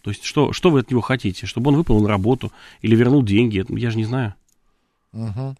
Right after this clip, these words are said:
Speaker 1: Вот это
Speaker 2: Е-
Speaker 1: просите, прям так пишите. От Иванова Петрову:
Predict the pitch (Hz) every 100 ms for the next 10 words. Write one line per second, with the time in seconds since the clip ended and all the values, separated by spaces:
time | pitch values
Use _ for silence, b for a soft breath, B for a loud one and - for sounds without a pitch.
0 | - 160 247 202 147 220 - 147 135 175
1 | 190 170 170 - 160 - 131 120 - _
2 | 143 135 165 196 233 170 - 160 170 147
3 | 131